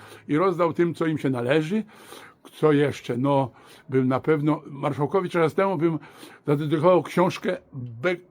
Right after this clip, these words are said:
Bieguni. Jak przeczyta, a może już czytał, to będzie wiedział. No i oczywiście najważniejszy,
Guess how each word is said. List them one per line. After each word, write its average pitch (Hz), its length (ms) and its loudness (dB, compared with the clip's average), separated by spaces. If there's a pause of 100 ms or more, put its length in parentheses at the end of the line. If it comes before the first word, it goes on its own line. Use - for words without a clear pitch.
Bieguni. 143 760 2 (500)
Jak 151 140 -12
przeczyta, 160 420 -4
a 127 60 -6
może 117 200 -6
już 123 140 -8
czytał, 185 320 -6
to - 160 -8
będzie 135 220 -4
wiedział. 160 420 -2 (440)
No 143 140 0
i 156 80 2
oczywiście 127 520 -4
najważniejszy, 120 720 -4